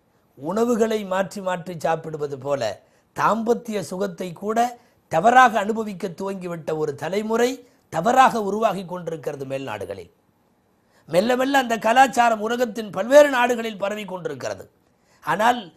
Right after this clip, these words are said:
இந்தியா போன்ற நாடுகளில் இன்றளவும் குடும்பங்களிலே இருக்கின்ற அந்த தாம்பத்தியத்திலே இருக்கிற பத்தினித்தனம், அந்த கற்பொழுக்கம், குடும்பங்களின் இறையாண்மை, இது வந்து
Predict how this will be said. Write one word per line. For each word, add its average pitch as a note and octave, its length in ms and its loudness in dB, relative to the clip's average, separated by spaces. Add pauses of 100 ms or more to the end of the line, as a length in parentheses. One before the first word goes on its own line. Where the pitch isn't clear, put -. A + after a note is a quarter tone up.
(200)
இந்தியா A3+ 400 4
போன்ற G#3 340 -2
நாடுகளில் B3+ 680 0 (180)
இன்றளவும் D4 880 0
குடும்பங்களிலே B3+ 760 -4
இருக்கின்ற G3 760 -4 (160)
அந்த E3+ 360 -4
தாம்பத்தியத்திலே B3+ 800 -2
இருக்கிற G#3+ 440 0
பத்தினித்தனம், F3+ 800 -2 (300)
அந்த F#3+ 420 -2
கற்பொழுக்கம், G#3 760 0 (340)
குடும்பங்களின் B3 760 -2
இறையாண்மை, G3 760 -2 (360)
இது D3 180 -6
வந்து A3 600 -4